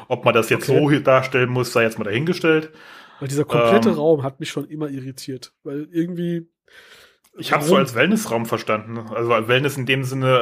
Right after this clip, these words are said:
Speaker 1: äh, ja, vielleicht heiße
Speaker 2: Zur
Speaker 1: Quelle
Speaker 2: Erholung.
Speaker 1: eigentlich drin und zur Erholung. Ich meine, das ist ja, gibt's ja auch in so Saunen, dass du da irgendwie, ähm,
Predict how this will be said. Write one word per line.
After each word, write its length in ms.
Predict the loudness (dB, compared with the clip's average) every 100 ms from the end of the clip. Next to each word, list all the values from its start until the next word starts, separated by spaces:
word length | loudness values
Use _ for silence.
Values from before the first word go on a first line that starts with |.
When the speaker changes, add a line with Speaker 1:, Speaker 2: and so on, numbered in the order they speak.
| 6
Speaker 1:
äh, 60 | 6
ja, 260 | 6 4
vielleicht 340 | 4 2 2 0
heiße 180 | -2 0
Speaker 2:
Zur 120 | 2
Speaker 1:
Quelle 160 | 4 4
Speaker 2:
Erholung. 220 | 2 0
Speaker 1:
eigentlich 180 | -4 -6
drin 340 | -2 -2 -2 -8
und 140 | -6
zur 160 | 0 2
Erholung. 500 | 2 0 -2 -6 -12 _ _ -20 -20 _ -10
Ich 160 | -4
meine, 200 | 0 0
das 180 | -2 -4
ist 120 | 0 2
ja, 100 | 2
gibt's 240 | 0 0
ja 160 | 0 2
auch 180 | -2 -2
in 120 | -6
so 180 | -6 -2
Saunen, 380 | 0 0 -2 -6
dass 140 | -6
du 80 | -6
da 100 | -6
irgendwie, 400 | -4 -4 -2 -2
ähm, 520 | -2 0 0 0